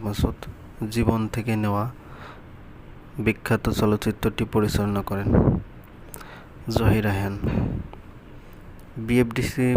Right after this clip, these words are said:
প্রতিষ্ঠিত হয় উনিশশো আটান্ন সালে।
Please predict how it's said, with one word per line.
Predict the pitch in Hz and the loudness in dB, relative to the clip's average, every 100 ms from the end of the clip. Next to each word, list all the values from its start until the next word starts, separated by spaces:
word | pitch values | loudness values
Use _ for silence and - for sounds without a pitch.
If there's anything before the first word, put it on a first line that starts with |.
| - | 2
প্রতিষ্ঠিত | - 104 110 - 110 117 | 2 4 2 -2 2 4
হয় | 117 113 | 6 6
উনিশশো | 107 107 104 - 107 107 104 - - - - - - | 4 4 4 6 6 6 2 -2 -8 -12 -16 -16 0
আটান্ন | 110 110 101 104 | 2 4 4 4
সালে। | - 98 | 4 -2